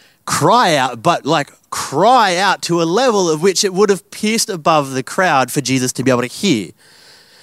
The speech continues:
And what's interesting is the people around him started to tell him, "Be quiet, shush, you're just a blind man, stay quiet on the side of the road, this isn't for you, shush."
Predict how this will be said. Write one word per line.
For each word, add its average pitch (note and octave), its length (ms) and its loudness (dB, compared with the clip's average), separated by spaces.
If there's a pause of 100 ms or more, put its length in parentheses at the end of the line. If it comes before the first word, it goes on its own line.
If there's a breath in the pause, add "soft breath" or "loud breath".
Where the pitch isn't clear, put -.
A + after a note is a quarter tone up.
(160 soft breath)
And G3 120 2
what's G3+ 160 2
interesting G#3+ 580 2
is F#3 160 4
the G3 80 2
people G#3 380 2
around F#3 460 2
him E3 180 2
started E3+ 340 0
to E3 80 -6
tell F3 240 0
him, D#3+ 240 -2 (240 loud breath)
"Be F#3 140 0
quiet, E3+ 600 0 (240 soft breath)
shush, - 600 4 (200 loud breath)
you're F3 140 2
just F#3 180 2
a G#3 60 2
blind F3+ 380 2
man, D#3 220 2
stay F#3+ 240 0
quiet G3 360 2
on F#3+ 60 2
the F3+ 80 2
side F3 240 2
of D#3 40 0
the D3+ 60 2
road, D3 300 2
this F#3 160 4
isn't F#3 220 2
for F3 120 -2
you, F3 240 0
shush." - 580 2